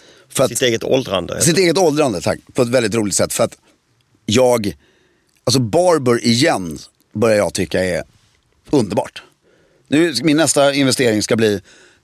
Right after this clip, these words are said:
Speaker 1: ett riktigt hästtäcke.
Speaker 2: Mm.
Speaker 1: Ska jag köpa på, gissa var? Pete and Harry, när vi lanserar ytterkläder i september.
Speaker 2: Ja, ja, finns det säkert där.
Speaker 1: Nej, men för det här tunna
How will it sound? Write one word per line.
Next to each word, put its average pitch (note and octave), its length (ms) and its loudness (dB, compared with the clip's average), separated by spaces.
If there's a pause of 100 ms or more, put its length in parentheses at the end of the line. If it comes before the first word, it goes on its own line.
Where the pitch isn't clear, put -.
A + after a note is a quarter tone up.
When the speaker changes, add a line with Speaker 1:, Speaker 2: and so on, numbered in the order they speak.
(120)
Speaker 1:
ett B2 100 -2
riktigt C3 340 -2
hästtäcke. - 580 -2 (520)
Speaker 2:
Mm. G2+ 180 -6 (320)
Speaker 1:
Ska - 140 -2
jag A2+ 80 2
köpa G#2+ 320 0 (120)
på, G#2 200 -2 (540)
gissa C#3 200 0
var? C#3+ 180 0 (800)
Pete F#3+ 200 0
and F3 80 4
Harry, F3+ 380 2
när C3 200 4
vi B2+ 80 -2
lanserar A#2+ 280 0
ytterkläder - 440 0
i - 40 -4
september. A#2+ 360 -4
Speaker 2:
Ja, B3 200 0
ja, G#2+ 80 -2
finns A#2 200 -8
det - 120 -10
säkert - 260 -8
där. - 100 -12 (220)
Speaker 1:
Nej, E3+ 120 0
men F#3+ 120 0
för F3 80 -2
det F3+ 40 4
här D#3 60 0
tunna F3+ 480 2